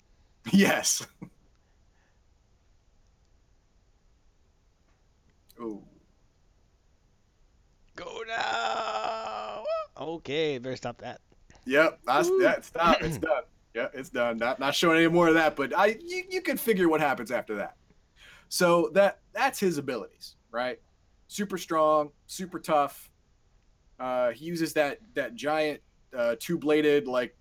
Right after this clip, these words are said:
Speaker 1: Darth Maul type lightsaber thing.
Speaker 2: That
Speaker 1: He
Speaker 2: he can
Speaker 1: throws it.
Speaker 2: boomerang around.
Speaker 1: Yeah, he throws it like a,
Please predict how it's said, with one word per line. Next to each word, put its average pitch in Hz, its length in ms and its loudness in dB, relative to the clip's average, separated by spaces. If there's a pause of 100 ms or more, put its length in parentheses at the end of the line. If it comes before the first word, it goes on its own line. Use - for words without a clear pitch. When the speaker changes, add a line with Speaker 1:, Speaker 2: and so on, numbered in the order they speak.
(120)
Speaker 1:
Darth 139 300 -2
Maul 143 300 6
type 139 300 -2
lightsaber 143 500 -2
thing. 151 220 0
Speaker 2:
That 120 80 2
Speaker 1:
He 123 80 2
Speaker 2:
he 123 40 -4
can 131 120 -4
Speaker 1:
throws 165 220 2
it. 139 100 -2
Speaker 2:
boomerang 135 180 -2
around. 123 460 -4 (100)
Speaker 1:
Yeah, 175 200 0
he 175 180 -4
throws 170 400 2
it 143 260 4
like 139 240 -2
a, 117 400 0